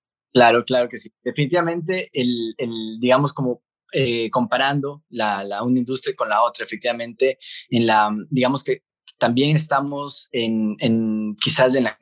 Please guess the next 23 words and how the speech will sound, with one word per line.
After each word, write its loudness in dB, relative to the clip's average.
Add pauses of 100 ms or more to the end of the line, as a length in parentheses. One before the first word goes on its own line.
(100)
cúspide 2 (300)
o 0
en, -2
o -4
en -6
el -8 (160)
término 2
de -10
una -4
de -4
las -6
etapas -4
que -16
estamos -4
viviendo, -8 (160)
que -4
es 0
el, -8
la -6
economía, -2
eh, -4
de -8
plataformas, -2